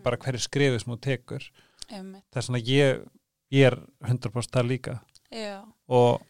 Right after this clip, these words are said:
Speaker 1: mér finnst
Speaker 2: Það
Speaker 1: þetta
Speaker 2: er
Speaker 1: gaman að við erum bæði að tala um þetta, með að við, þú veist, okkar mismunandi, þú veist, hva-, hva-, hva-, hvar, hvernig getur þetta, hvar við kjósum að sitja, skilurðu?
Speaker 2: Já, algjörlega.
Speaker 1: Það er svolítið
Speaker 2: En
Speaker 1: magnað.
Speaker 2: þú sér hvað,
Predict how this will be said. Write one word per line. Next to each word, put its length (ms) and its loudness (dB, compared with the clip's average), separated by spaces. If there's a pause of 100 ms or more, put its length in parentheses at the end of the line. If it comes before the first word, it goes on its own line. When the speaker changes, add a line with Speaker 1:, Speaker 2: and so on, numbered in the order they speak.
(180)
Speaker 1:
mér 120 0
finnst 60 0
Speaker 2:
Það 40 0
Speaker 1:
þetta 60 2
Speaker 2:
er 120 4
Speaker 1:
gaman 180 4
að 40 0
við 100 0
erum 120 -6
bæði 240 6
að 80 -4
tala 200 0
um 100 -2
þetta, 140 -10 (380)
með 140 6
að 100 6
við, 100 2
þú 120 -12
veist, 140 2
okkar 280 2 (140)
mismunandi, 680 0 (180)
þú 140 -4
veist, 160 2 (760)
hva-, 240 -6
hva-, 380 -2
hva-, 380 4
hvar, 380 6 (200)
hvernig 260 -6
getur 160 -6
þetta, 220 -10
hvar 320 4
við 280 0
kjósum 380 4
að 80 2
sitja, 320 2
skilurðu? 400 0
Speaker 2:
Já, 500 -2
algjörlega. 560 -10
Speaker 1:
Það 140 -10
er 80 2
svolítið 80 -4
Speaker 2:
En 60 4
Speaker 1:
magnað. 180 2
Speaker 2:
þú 160 0
sér 240 -6
hvað, 180 -8